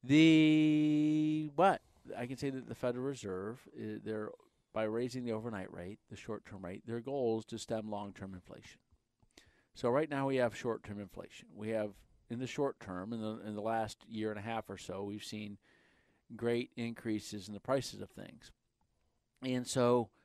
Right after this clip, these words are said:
there's a lot of money that's been floating around out there. And so the Federal Reserve is to kinda get that money back in, in check. Keep it in check so that inflation, we want, our, our whole economy is based on inflation. Without inflation, you know, then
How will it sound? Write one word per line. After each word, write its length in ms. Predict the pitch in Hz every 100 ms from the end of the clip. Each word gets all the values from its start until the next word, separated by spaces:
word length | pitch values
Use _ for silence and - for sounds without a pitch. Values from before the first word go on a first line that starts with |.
| _ -
there's 120 | 110
a 40 |
lot 140 | 123 120
of 80 |
money 200 | 139 156
that's 200 | 135 107
been 140 | - 92
floating 320 | - 101 -
around 220 | 92 90
out 160 | 87 85
there. 200 | 90 95
And 100 | 107
so 100 | 120
the 60 | 113
Federal 260 | 127 113
Reserve 300 | 101 113 117
is 60 | 107
to 140 | 104
kinda 320 | 95 113 107 107
get 200 | 117 -
that 200 | 107 110
money 260 | 107 107
back 380 | 101 107 107 107 -
in, 460 | 117 107 107 107 98 - _ _ _ _ _ _
in 160 | 120 98
check. 440 | - 120 - - -
Keep 240 | - 135
it 80 | 143
in 100 | 120
check 400 | - 160 139 -
so 120 | -
that 100 | 120
inflation, 720 | 113 107 131 131 127 127 113 107 _ _ _
we 80 | 185
want, 240 | 226 226 - _ _ -
our, 180 | 196 226
our 280 | - 220 254
whole 220 | 185 220
economy 440 | 202 - 165 143 120
is 100 | 104
based 240 | 113 104
on 80 | 101
inflation. 400 | 90 - - - _ _ _ _ _ _ _ _ _ _ _
Without 260 | 123 160 208
inflation, 720 | 208 - 233 175 - 113 147 _ _ _ _ _ _ _ _ _
you 100 | 151
know, 140 | 135 139
then 380 | 143 143 143